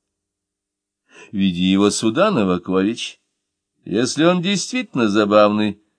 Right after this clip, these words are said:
пусть кормится, нет, сплавим». «Двадцать пять рублей», хищно сказал Новакович,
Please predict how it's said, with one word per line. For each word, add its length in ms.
пусть 300
кормится, 800
нет, 280
сплавим». 720
«Двадцать 680
пять 240
рублей», 720
хищно 600
сказал 320
Новакович, 480